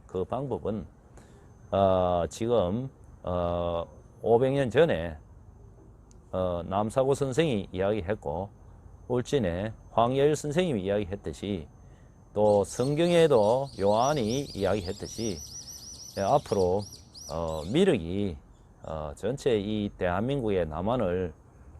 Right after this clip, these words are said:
어, 관리해야 이 나라가 제대로 됩니다.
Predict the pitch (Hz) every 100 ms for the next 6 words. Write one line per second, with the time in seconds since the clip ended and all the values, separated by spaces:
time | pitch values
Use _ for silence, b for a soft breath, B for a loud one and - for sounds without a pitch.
0 | - 85 85 82 80 80 80 78 80 -
1 | - - - - - - 98 120 113 139
2 | 165 85 73 - - - 117 110 127 110
3 | 87 - 95 143 117 87 95 101